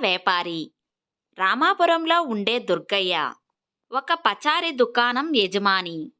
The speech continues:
న్యాయంగా సరుకులు తూకి ఇస్తాడని అతనికి మంచి పేరు. అతని వ్యాపారం లాభపాటిగా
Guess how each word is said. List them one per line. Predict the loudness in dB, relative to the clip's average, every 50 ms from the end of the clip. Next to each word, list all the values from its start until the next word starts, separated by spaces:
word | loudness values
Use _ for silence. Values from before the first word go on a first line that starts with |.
| _ _ _ _ _ _ _ _ -6
న్యాయంగా | -2 0 0 0 0 -2 -4 -4 -2 0 0 0 0 0
సరుకులు | 0 0 -2 -2 -2 -2 -2 -2 -2
తూకి | -4 -4 -4 -2 -2 0 0 -2
ఇస్తాడని | -2 -4 -4 -2 -2 -2 -2 -2 -2 -4 -4 -6 -8 _ _ _ _ _ _ _ _ _ _ _ -8 -8 -6
అతనికి | -4 -2 -2 -2 -2 -2 -2 -2 -2 0 0
మంచి | -2 -2 -4 -6 -8 -4 0 0
పేరు. | 0 2 0 -2 -2 -6 -8 -12 _ _ _ _ _ _ _ _ _ _ _ _
అతని | -4 -4 -2 -2 -2 -2 0 -2 0 0 0
వ్యాపారం | 0 0 0 0 0 0 0 0 -2 -2 -2 0 2
లాభపాటిగా | 2 2 2 0 0 0 0 0 0 0 0 0 0 0 -2 _ -8 -4 0 0